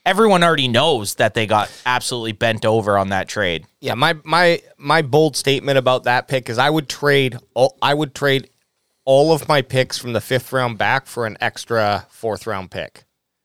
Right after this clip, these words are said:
Speaker 1: Oh, definitely.
Speaker 2: Like,
Speaker 1: Hundred percent.
Speaker 2: three or
Speaker 1: The
Speaker 2: four of
Speaker 1: fifth,
Speaker 2: them just
Speaker 1: fifth and up is
Speaker 2: just
Speaker 1: you're really rolling dice.
Speaker 2: Yeah.
Speaker 1: And yeah, it's awesome when you hit.
Speaker 2: Yeah.
Speaker 1: You get a Deron Bland,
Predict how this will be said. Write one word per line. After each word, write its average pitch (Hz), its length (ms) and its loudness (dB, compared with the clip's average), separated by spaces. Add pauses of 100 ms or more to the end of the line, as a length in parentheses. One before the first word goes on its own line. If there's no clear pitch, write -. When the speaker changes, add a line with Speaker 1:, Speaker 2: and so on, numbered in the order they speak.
(240)
Speaker 1:
Oh, 165 140 2
definitely. 113 480 -4 (340)
Speaker 2:
Like, 107 120 -2
Speaker 1:
Hundred 202 180 0
percent. 208 380 0 (100)
Speaker 2:
three 131 280 -2
or 123 60 2
Speaker 1:
The - 80 2
Speaker 2:
four 120 200 2
of 110 40 2
Speaker 1:
fifth, 110 200 2
Speaker 2:
them - 100 -4
just 104 100 -6
Speaker 1:
fifth 233 220 2
and 208 100 2
up 165 240 2
is 117 320 -4 (640)
Speaker 2:
just 131 180 -4
Speaker 1:
you're 170 220 4
really 202 240 4
rolling 131 380 2
dice. 104 400 0
Speaker 2:
Yeah. 101 180 -4
Speaker 1:
And 160 140 -2
yeah, 185 180 2
it's - 100 -6
awesome 147 380 0
when 147 100 -4
you 123 120 -4
hit. 131 340 0 (380)
Speaker 2:
Yeah. 165 220 0 (500)
Speaker 1:
You 147 100 -4
get 156 160 2
a 131 220 2
Deron 139 360 2
Bland, 131 460 0